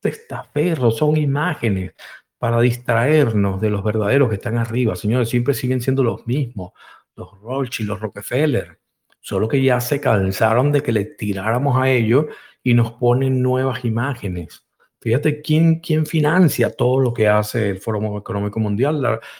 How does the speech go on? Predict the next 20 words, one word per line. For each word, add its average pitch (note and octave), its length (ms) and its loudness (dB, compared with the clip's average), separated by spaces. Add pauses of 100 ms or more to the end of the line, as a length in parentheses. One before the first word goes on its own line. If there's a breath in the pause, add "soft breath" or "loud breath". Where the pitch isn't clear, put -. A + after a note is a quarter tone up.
la G#2 100 -12
Fundación A2 360 0
Rockefeller. D3 640 -2 (340)
¿Quién C3 140 0
financia D#3 880 0
to-, B2 220 -4
la, B2 140 2
la A#2+ 200 -4
mayoría A#2 280 -2
de C#3+ 120 -2
las B2 160 -2
campañas B2+ 640 -2
de B2+ 80 0
vacunación A#2 580 0
que B2+ 160 0
hace B2+ 400 2 (300 loud breath)
en A#2 160 2
el G#2+ 40 -2
tercer B2+ 400 2
mundo, B2 800 4